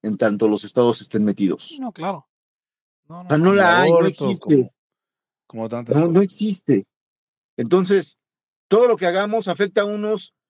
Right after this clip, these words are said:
Speaker 1: este, injustamente y beneficia a otros injustamente y todo es así. Todo es así porque, porque ya están metidos los gobiernos y no es el mercado,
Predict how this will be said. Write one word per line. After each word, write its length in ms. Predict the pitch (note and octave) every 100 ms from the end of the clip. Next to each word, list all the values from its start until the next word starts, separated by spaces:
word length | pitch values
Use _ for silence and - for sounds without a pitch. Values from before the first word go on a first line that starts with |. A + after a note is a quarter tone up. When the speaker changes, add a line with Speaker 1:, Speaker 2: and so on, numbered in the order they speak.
| _ _ -
Speaker 1:
este, 640 | C3 C3 C#3 C3 C3 C3 C#3+
injustamente 840 | C#3+ G#3 G3 G#3+ A3+ G#3 G#3+ G3+
y 120 | F3 D#3
beneficia 460 | D#3+ D3+ G3+ G3
a 40 | F#3
otros 460 | F#3+ F3+ - - _ _ _
injustamente 800 | C#3 F#3 G3 G3 G#3 A3 G3+ F#3
y 100 | E3
todo 240 | A3 A3+
es 100 | A3
así. 320 | F3 - D#3 _ _ _ _ _ _ _ _ _
Todo 200 | F3+ A3
es 100 | G#3+
así 220 | G3+ A3
porque, 420 | G3+ F#3 D#3+ D3 -
porque 280 | - C3 D3
ya 100 | D#3
están 200 | F3 G#3
metidos 320 | G3+ - G3+
los 100 | F3
gobiernos 720 | D3 D#3 F#3+ G#3+ F3 B2 - _ _ _
y 140 | C3+ D#3
no 220 | F3 F#3+
es 160 | G3
el 100 | G#3+
mercado, 580 | G3+ E3+ E3+ F#3+ F#3+ B2+